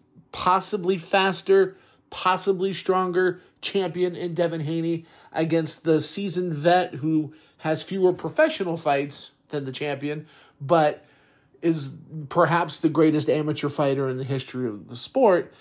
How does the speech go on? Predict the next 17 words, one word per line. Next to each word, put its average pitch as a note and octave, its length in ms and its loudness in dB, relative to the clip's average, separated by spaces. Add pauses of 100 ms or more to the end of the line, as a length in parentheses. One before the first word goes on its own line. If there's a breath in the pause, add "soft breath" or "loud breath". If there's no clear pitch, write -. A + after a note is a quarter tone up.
(180 soft breath)
in D#3 140 2
Lomachenko, D3 1000 2
two-time D#3 480 -2
Olympic C#3 320 -4
gold C3+ 200 -2
medalist, E3 480 0
former E3 400 0
world D3+ 320 2
champion, D3 360 -4
former F3 400 -2
number D#3+ 260 0
one D3+ 220 0
pound-for-pound C#3 600 -6
fighter C#3+ 240 -4
in C#3 80 -4
the C#3 80 -6
world. G#3 400 2